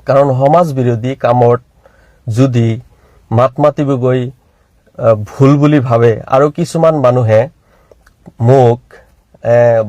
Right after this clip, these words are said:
বহুত ফোন কল আহিছে। আপোনাৰ অসমৰ বিভিন্ন জাগাৰ পৰা মোক ফোন কৰিছে, হাজাৰৰো ওপৰত মানুহে মোক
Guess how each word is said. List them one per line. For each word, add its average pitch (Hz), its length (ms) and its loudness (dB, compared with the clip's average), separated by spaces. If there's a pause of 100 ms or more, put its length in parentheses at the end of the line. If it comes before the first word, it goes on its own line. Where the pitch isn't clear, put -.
বহুত 170 400 2
ফোন 143 200 0
কল 120 160 -2
আহিছে। 110 420 -6 (120)
আপোনাৰ 117 460 0 (480)
অসমৰ 143 500 0
বিভিন্ন 127 580 0
জাগাৰ 127 360 2
পৰা 123 380 0 (340)
মোক 123 300 -2 (480)
ফোন 120 260 0
কৰিছে, 123 520 -4 (280)
হাজাৰৰো 143 640 2
ওপৰত 135 360 -2
মানুহে 120 320 -2
মোক 120 180 -4